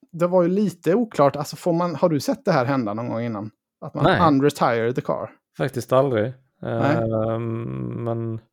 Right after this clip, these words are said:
Speaker 2: de kommenterade ju på det att det, ja, att man kan göra så tydligen. Gå ut och ta sin bestraffning. Bara
Speaker 1: Ja,
Speaker 2: köra.
Speaker 1: alltså,
Speaker 2: Men jag har
Speaker 1: det
Speaker 2: aldrig,
Speaker 1: verkar
Speaker 2: jag har aldrig sett det hända innan. Det är så
Speaker 1: Nej.
Speaker 2: sjukt.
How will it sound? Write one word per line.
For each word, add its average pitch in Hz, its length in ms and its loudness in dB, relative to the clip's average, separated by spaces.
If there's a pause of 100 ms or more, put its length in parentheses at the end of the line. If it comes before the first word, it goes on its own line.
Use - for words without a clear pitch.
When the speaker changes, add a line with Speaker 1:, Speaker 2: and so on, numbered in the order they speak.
(300)
Speaker 2:
de 123 100 -6
kommenterade 107 640 -2
ju 107 60 -4
på - 120 -4
det 104 220 2
att - 140 -10 (400)
det, - 100 -10 (240)
ja, 110 320 -8 (340)
att - 100 -10
man 147 240 0
kan 82 240 -2
göra 104 280 -2
så 135 160 -4
tydligen. 123 520 0 (240)
Gå 143 80 0
ut 127 140 -4
och - 60 -20
ta 131 140 0
sin 120 180 -8
bestraffning. 101 600 -6 (1300)
Bara 165 120 6
Speaker 1:
Ja, 190 80 8
Speaker 2:
köra. 196 200 2
Speaker 1:
alltså, 165 200 0
Speaker 2:
Men 165 180 0 (280)
jag 127 120 2
har 117 80 8
Speaker 1:
det 175 80 8
Speaker 2:
aldrig, 127 200 4
Speaker 1:
verkar 123 100 0
Speaker 2:
jag 120 60 2
har - 40 4
aldrig 101 160 -2
sett 165 180 -2
det 135 80 0
hända 123 320 -2
innan. 120 320 -2 (160)
Det 117 80 -2
är 107 40 0
så 151 80 2
Speaker 1:
Nej. 147 320 0
Speaker 2:
sjukt. 117 280 -12